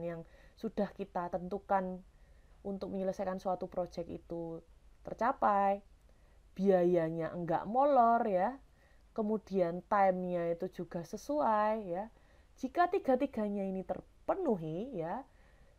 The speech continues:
project kita bisa kat-, kita katakan sukses gitu ya. Nah, itu namanya triple constraint. Nah, kegagalan untuk memenuhi salah satunya itu bisa dibilang project kita ya agak tidak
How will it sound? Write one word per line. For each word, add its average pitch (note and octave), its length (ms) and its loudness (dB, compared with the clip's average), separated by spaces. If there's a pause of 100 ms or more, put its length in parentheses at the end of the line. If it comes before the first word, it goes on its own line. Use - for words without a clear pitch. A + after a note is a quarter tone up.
(220)
project G3 400 0
kita A#3+ 400 -2
bisa F#3 300 -4
kat-, - 420 -12
kita F3 240 -10
katakan G#3 720 -2 (800)
sukses - 800 -12 (340)
gitu - 160 -10
ya. F3 240 -4 (180)
Nah, D3+ 160 -14
itu D#3 220 -14
namanya E3 480 -8
triple A3 480 0 (760)
constraint. F3 640 -8 (540)
Nah, F3+ 260 -2 (400)
kegagalan G#3 880 0
untuk B3 240 -2
memenuhi A3 560 -2
salah G#3 300 -2
satunya F#3+ 580 -6
itu - 220 -6
bisa F#3+ 260 -2
dibilang F#3 540 -6
project F#3 340 -8
kita G#3 240 -6
ya F3+ 160 -4
agak - 400 -10
tidak - 240 -12